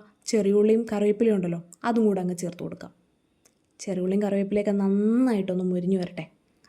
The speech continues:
അതുവരെ വെയിറ്റ് ചെയ്യാം. ഈ ചെറിയുള്ളിയും കറിവേപ്പിലയൊക്കെ ഇങ്ങനെ നന്നായിട്ട് മൊരിച്ച് ചേർക്കുന്നതാട്ടോ നമ്മുടെ കറിയുടെ പ്രധാന ടേസ്റ്റ്. ദാ നമ്മുടെ ചെറിയുള്ളിയും കറിവേപ്പിലയൊക്കെ നന്നായിട്ട് മൊരിഞ്ഞു വന്നിട്ടുണ്ട്.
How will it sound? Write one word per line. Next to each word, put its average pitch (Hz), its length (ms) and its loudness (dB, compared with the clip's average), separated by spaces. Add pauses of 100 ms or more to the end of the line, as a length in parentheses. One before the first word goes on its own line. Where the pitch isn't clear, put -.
(220)
അതുവരെ 220 400 2
വെയിറ്റ് 175 240 -6
ചെയ്യാം. - 160 -10 (1160)
ഈ 180 100 -2
ചെറിയുള്ളിയും 190 400 2
കറിവേപ്പിലയൊക്കെ 208 540 2
ഇങ്ങനെ 208 220 4
നന്നായിട്ട് 208 520 2
മൊരിച്ച് 190 320 0
ചേർക്കുന്നതാട്ടോ 202 560 2
നമ്മുടെ 202 240 2
കറിയുടെ 196 340 -2
പ്രധാന 185 560 -4
ടേസ്റ്റ്. 180 300 -4 (3250)
ദാ 180 60 0 (420)
നമ്മുടെ 196 280 4
ചെറിയുള്ളിയും 190 460 4
കറിവേപ്പിലയൊക്കെ 185 520 0
നന്നായിട്ട് 185 500 2
മൊരിഞ്ഞു 202 320 4
വന്നിട്ടുണ്ട്. 180 360 -2